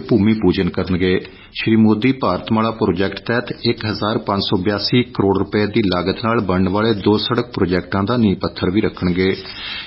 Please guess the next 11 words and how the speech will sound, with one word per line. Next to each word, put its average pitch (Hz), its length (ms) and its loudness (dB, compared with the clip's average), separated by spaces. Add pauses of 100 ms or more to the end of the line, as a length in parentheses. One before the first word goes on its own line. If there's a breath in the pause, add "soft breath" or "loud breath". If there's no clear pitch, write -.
ਇਹ 120 100 2
ਸੜਕਾਂ 139 420 -2 (680 loud breath)
ਸਾਂਚੀ 117 720 0
ਦੇ 127 180 2
ਬੁੱਧ 120 300 0
ਸਤੂਪਾਂ 110 640 0
ਤੱਕ 110 380 -6
ਪਹੁੰਚ 107 260 2
ਨੂੰ 127 100 4
ਆਸਾਨ 101 380 0
ਕਰਨਗੀਆਂ। 92 580 0